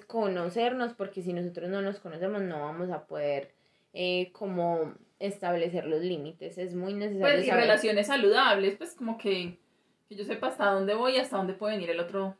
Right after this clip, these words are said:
Speaker 2: a dónde mí.
Speaker 1: Exacto, no estamos diciendo pues que, por ejemplo, si acabas de conocer a una persona, pues no puedes estar con ella ni nada, porque pues eso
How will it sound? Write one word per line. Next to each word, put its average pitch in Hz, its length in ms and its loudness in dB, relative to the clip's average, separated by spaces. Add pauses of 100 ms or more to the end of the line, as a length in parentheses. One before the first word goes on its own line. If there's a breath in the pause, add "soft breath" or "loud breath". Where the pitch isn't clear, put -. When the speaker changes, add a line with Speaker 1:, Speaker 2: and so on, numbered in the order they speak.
Speaker 2:
a 185 100 -10
dónde 165 220 -10
mí. 175 260 -10
Speaker 1:
Exacto, 233 460 0
no 202 60 0
estamos 240 340 0
diciendo 185 360 0
pues 240 180 0
que, 277 140 -6
por 202 160 -2
ejemplo, 190 720 -2
si 233 260 -2
acabas 190 280 0
de 202 100 -2
conocer 180 300 -4
a 165 40 -8
una 185 180 -4
persona, 170 360 -8
pues 190 180 -2
no 165 180 -6
puedes 190 200 -2
estar 185 300 -8
con 196 240 -2
ella 185 340 -2
ni 180 120 -6
nada, 185 280 -2
porque 226 500 -6
pues 175 180 -6
eso 170 320 -6